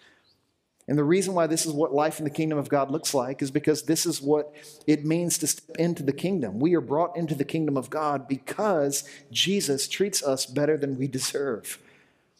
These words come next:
That Jesus literally loved his enemies when he loved sinners and sufferers like us.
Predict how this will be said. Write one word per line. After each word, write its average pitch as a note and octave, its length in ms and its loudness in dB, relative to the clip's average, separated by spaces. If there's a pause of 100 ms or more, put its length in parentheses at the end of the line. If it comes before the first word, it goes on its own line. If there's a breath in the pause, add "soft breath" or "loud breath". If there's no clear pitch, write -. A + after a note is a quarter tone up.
(320 soft breath)
That D3 160 2
Jesus F3 460 2
literally C#3+ 640 4
loved E3+ 480 2
his C#3+ 300 0 (120)
enemies C#3+ 680 -2 (200 loud breath)
when C#3+ 140 2
he D3 140 2
loved D#3+ 540 2
sinners D#3 540 0
and C3+ 140 0
sufferers C3 680 0
like A#2+ 340 -2
us. - 580 -6